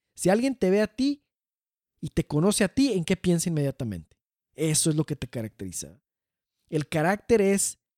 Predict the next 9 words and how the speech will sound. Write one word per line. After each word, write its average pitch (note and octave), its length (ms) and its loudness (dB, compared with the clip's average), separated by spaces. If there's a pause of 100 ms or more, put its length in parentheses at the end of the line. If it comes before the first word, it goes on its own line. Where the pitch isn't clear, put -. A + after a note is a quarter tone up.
(400)
como, C#3+ 360 0 (240)
como C#3+ 240 0
lo C#3+ 160 2
que D3+ 180 2
dices G#3 420 2
con D#3 220 2
lo C#3+ 120 0
que C3 140 -2
haces. - 640 -4